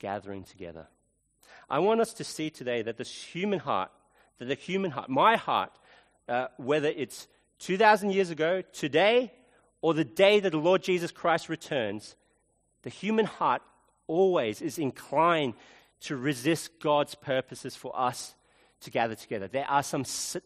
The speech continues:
there are some age-old reasons or excuses that our hearts manifest against gathering together.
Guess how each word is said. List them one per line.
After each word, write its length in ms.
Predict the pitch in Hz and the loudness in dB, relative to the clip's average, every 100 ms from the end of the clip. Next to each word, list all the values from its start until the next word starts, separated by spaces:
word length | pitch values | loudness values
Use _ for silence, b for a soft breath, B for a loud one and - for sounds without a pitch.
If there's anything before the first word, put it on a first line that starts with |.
| - | -12
there 260 | 147 139 | -4 -2
are 80 | 135 | 0
some 220 | - 147 - - | -2 -8 -8 -6
age-old 960 | 151 175 180 147 - - 147 147 147 | -2 -2 -4 -6 -16 -4 -2 0 -4
reasons 720 | - 135 117 139 135 113 101 113 | -8 -12 -6 -4 -4 -4 -6 -6
or 140 | 131 | -10
excuses 760 | 139 - - 156 170 - 165 | -10 -12 -12 -10 -8 -6 -6
that 140 | - 139 | -2 0
our 140 | 131 | 0
hearts 460 | - 135 135 - - B B B | 0 0 0 0 -14 B B B
manifest 880 | 127 127 139 123 120 107 - - - _ _ _ _ _ _ _ _ _ _ | 0 2 2 -2 -4 -4 -6 -16 -20 _ _ _ _ _ _ _ _ _ _
against 480 | 127 131 131 - - _ _ | -4 0 -2 -4 -16 _ _
gathering 460 | - 113 107 107 107 | -4 -2 0 -2 -6
together. 420 | - 98 92 85 | -8 -10 -10 -10